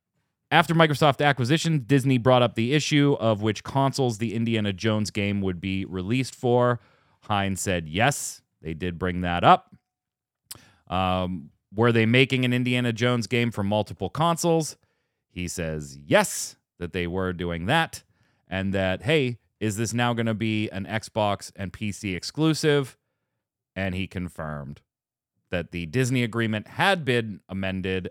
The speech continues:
after the fact, and Indiana Jones will now only be on Xbox and P C, and that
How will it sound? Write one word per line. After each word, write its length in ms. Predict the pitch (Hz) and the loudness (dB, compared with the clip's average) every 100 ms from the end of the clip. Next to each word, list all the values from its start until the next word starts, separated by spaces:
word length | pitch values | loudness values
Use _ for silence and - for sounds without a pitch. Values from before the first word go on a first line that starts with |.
| - | -2
after 320 | 123 135 131 | 0 0 -2
the 80 | 113 | -4
fact, 440 | - 98 92 - - _ _ _ - | -2 -2 -2 -4 -14 _ _ _ -12
and 140 | 87 | -6
Indiana 380 | 98 101 101 98 | -2 0 0 -2
Jones 440 | 85 90 87 85 - _ _ | -2 -4 -4 -6 -12 _ _
will 100 | 80 | -6
now 300 | 87 90 90 | -2 0 0
only 300 | - 90 87 | -2 -4 -4
be 360 | 80 82 80 78 - | -4 -4 -4 -6 -8
on 220 | 76 73 80 | -12 -10 -12
Xbox 720 | 78 - 76 73 73 - - _ _ 78 | -12 -10 -10 -8 -10 -16 -20 _ _ -12
and 480 | 76 76 73 73 - _ | -10 -8 -10 -12 -18 _
P 300 | - 90 78 73 | -16 -10 -8 -8
C, 580 | - 156 156 156 143 - _ _ _ | -4 0 2 2 0 -6 _ _ _
and 200 | 92 95 98 | -4 -2 0
that 340 | 92 92 | 0 -2